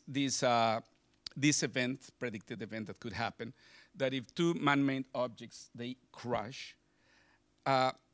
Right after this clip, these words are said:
the speed in which these things are orbiting is so fast that if things crash, they, they get disintegrating in thousands of objects that are like bullets. Then they go and crash against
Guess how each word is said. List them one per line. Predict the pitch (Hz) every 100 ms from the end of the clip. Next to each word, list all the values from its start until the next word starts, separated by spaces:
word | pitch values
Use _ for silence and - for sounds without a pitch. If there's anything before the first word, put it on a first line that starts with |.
| _ 160
the | 151
speed | - 220 226
in | 165
which | 147 -
these | 160
things | - 147 147
are | 135
orbiting | 135 127 123 120 113
is | 117
so | - - - 170 160 156 156 160 - _ _
fast | - - 139 107 - - - - _ - _
that | 135 135
if | 131 120 -
things | - 170 - -
crash, | 151 135 151 -
they, | - 135 123 -
they | 131 131
get | 120 131
disintegrating | 120 127 143 - 131 123 120 120
in | 113
thousands | 104 - 120 - 117
of | 110 - 123
objects | 113 - _ - -
that | 120
are | 117
like | 110 113
bullets. | 104 131 127 - - - _ - - - _
Then | - 123
they | 131 135
go | 120 131 131
and | 117
crash | - 120 117 117
against | 110 110 -